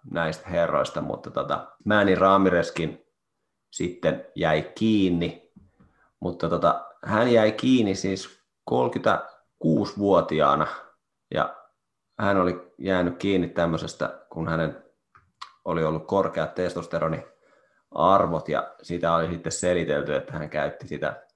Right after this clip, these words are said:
toiseen, tai hän käytti sitä terveydellisistä syistä, että sitä oli jossakin lääkkeessä, mikä nosti hänen testosteroniarvot korkealle, <laughs> mutta tota,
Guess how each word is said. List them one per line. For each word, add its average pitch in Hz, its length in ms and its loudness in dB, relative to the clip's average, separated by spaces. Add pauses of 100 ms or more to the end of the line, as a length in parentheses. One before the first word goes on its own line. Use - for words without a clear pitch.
(240)
toiseen, 80 560 0 (360)
tai 78 300 2
hän 87 160 0
käytti 82 280 2
sitä 82 180 -2
terveydellisistä 82 760 2
syistä, 90 560 0
että - 160 -6
sitä 73 280 -2
oli - 160 -2
jossakin - 420 -8
lääkkeessä, - 540 -4
mikä - 260 -6 (120)
nosti - 300 -10
hänen 82 240 -4
testosteroniarvot - 1600 -6
korkealle, 85 680 2
<laughs> 92 40 -4
mutta 87 220 -2
tota, 82 360 0